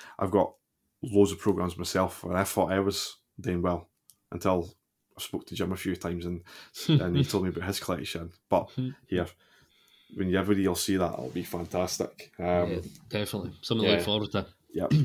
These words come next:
Speaker 2: <clears throat>
Speaker 1: But, um, we did have one, one, uh,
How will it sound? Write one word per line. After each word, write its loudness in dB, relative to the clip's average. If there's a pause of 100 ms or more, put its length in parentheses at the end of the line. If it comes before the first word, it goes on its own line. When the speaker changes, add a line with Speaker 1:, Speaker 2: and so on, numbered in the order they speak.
(100)
Speaker 2:
<clears throat> -16
Speaker 1:
But, 6
um, 4 (280)
we 8
did 6
have 6
one, 6 (1160)
one, 4
uh, 4